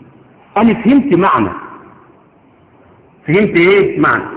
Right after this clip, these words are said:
المعنى اللي هو فهمت منه إن الشخص ده له مكانة في قومه أو الناس تحترمه. لكن ما قدرتش أتخيل شيئا بعينه،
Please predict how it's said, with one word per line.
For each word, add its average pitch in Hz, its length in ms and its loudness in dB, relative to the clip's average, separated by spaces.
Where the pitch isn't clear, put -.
المعنى 226 300 2
اللي 262 120 0
هو 269 40 2
فهمت 269 340 0
منه 262 200 -2
إن 226 180 -2
الشخص 240 320 -4
ده 226 120 -2
له 214 260 -2
مكانة 240 680 0
في 202 200 -2
قومه 262 760 0
أو 202 100 2
الناس 208 160 0
تحترمه. 135 400 -2
لكن 254 480 0
ما 180 220 -2
قدرتش 202 460 -4
أتخيل 214 720 0
شيئا 269 320 0
بعينه، 185 760 0